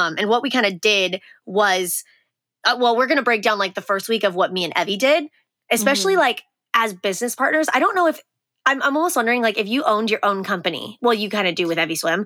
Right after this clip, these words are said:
Speaker 2: Yeah.
Speaker 1: Like, would you do it the same way? Would you have a week of just, like, alone?
Speaker 2: Probably not a whole week, but
Speaker 1: Yeah.
Speaker 2: I would, I definitely s-, plan to have, like, an executive portion of the retreat and then a team
Speaker 1: I feel like
Speaker 2: portion.
Speaker 1: that would be so lonely. You just, like, fly to Mexico by yourself.
Speaker 2: I wouldn't probably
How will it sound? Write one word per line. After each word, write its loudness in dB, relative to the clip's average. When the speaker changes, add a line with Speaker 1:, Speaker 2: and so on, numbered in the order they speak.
Speaker 2:
Yeah. 2
Speaker 1:
Like, 0
would -6
you -6
do 0
it -2
the -6
same -2
way? -2
Would 0
you 4
have 2
a 0
week -2
of -2
just, -6
like, 0
alone? -2
Speaker 2:
Probably 0
not 2
a -2
whole 0
week, -6
but 2
Speaker 1:
Yeah. 0
Speaker 2:
I 2
would, -2
I 2
definitely -4
s-, -12
plan -2
to -6
have, 0
like, -4
an -2
executive -4
portion -4
of -8
the -4
retreat -4
and -6
then -4
a -10
team -4
Speaker 1:
I -4
feel 4
like 2
Speaker 2:
portion. 2
Speaker 1:
that 2
would 0
be -2
so 2
lonely. 0
You -2
just, -2
like, 0
fly 2
to -6
Mexico -4
by 2
yourself. 0
Speaker 2:
I -2
wouldn't 0
probably -2